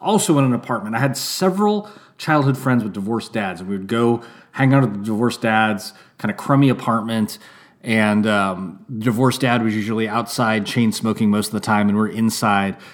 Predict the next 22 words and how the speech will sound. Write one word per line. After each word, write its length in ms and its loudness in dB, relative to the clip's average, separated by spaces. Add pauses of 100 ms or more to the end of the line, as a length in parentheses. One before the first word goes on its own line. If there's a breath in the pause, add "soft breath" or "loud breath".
(120 loud breath)
And 180 0
divorced 320 0
dad 180 2
often 360 -2
has 560 -2 (240 loud breath)
stuff 640 -2
such 260 -2
as 180 0
a 80 2
laser 320 0
disc 300 -2
player 320 0
and 160 0
a 60 4
laser 300 2
disc 280 -4
collection. 360 -4
And 140 -4
that 220 0
was 160 0
my 160 2
only, 640 2